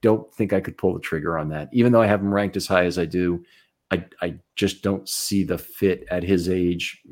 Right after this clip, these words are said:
for it to make sense, even though in a lot of ways, if Lamar's leaving and Hooker's coming in, it could be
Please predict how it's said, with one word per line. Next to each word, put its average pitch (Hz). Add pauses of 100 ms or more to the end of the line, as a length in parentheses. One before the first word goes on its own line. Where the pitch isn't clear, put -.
(120)
for 82 (680)
it 107
to 98
make 90
sense, 92
even 160
though 120
in -
a 104
lot 104
of 170
ways, 90 (100)
if 98
Lamar's 107
leaving 113
and 92
Hooker's 107
coming 107
in, 104
it 90
could 95
be 98